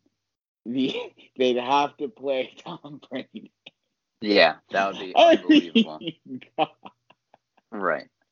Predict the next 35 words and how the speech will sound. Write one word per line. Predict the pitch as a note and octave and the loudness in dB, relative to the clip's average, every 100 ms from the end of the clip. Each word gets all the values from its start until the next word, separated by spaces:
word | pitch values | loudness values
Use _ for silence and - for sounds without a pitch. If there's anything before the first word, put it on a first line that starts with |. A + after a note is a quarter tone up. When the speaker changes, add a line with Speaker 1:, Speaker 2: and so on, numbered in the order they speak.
| _ | _
Speaker 2:
That | E2+ F2 G2 | -8 -2 -2
would | F2+ | -4
be | F2+ | -12
unbelievable. | F#2 F2 D#2+ - D2 D2 _ _ _ _ | -12 -14 -16 -18 -20 -20 _ _ _ _
And, | F2 E2+ - | -10 -8 -8
and | F2 - - | -10 -10 -12
Speaker 1:
Oh, | E4 A3+ A3+ A#3 A#3 G3+ F#3 D#3+ D3 | -8 -6 -6 -2 0 0 0 -4 -8
if | D3+ D3 | -14 -14
they | E3 F#3 | -12 -12
can, | G3 F3+ | -10 -2
Speaker 2:
they, | G#2+ | 0
Speaker 1:
like, | F2+ | 0
Speaker 2:
like, | - | -6
can't | - G#2 | -12 -12
escape | F#2 D#3+ F2+ | -14 -12 -10
Speaker 1:
exercise | E3+ E3 D#3+ | -8 -10 -12
Speaker 2:
him. | B2 | -16
Speaker 1:
the | C3+ | -20
demons | A#2 G#2 B2+ D3 E3 F#3 G3 E3+ | -18 -18 -16 -14 -12 -10 -12 -12
of | - C3 B2+ A#2 G#2+ | -4 0 0 -2 -6
their | A#2+ A2+ | -6 -8
Super | - C#3+ D#3 D#3+ | -8 -8 -6 -4
Bowl, | F3+ G#3 A3+ A3+ A3 _ _ _ _ | 0 0 0 -4 -8 _ _ _ _
like, | B2+ C3+ C3 G#2+ | -8 -6 -6 -8
Speaker 2:
Yeah, | B2+ | -4
Speaker 1:
loss | B2+ D#3 - - | 0 0 -2 -10
streak | - - | -12 -8
Speaker 2:
seriously. | B2 B2+ B2 G#2 - | -8 -8 -12 -14 -16
Plus | - C3+ F#3 | -6 -4 -2
their | E3 | -2
Speaker 1:
against | G#3+ G#3+ | -4 -4
Speaker 2:
franchise | B2 B2+ A#2 A#2 | -8 -6 -8 -8
history, | A#2 | -8
Speaker 1:
that? | F#2+ A#3+ D4+ G#2 | -6 -6 -6 -6
Speaker 2:
right? | A2 G#2+ | -6 -8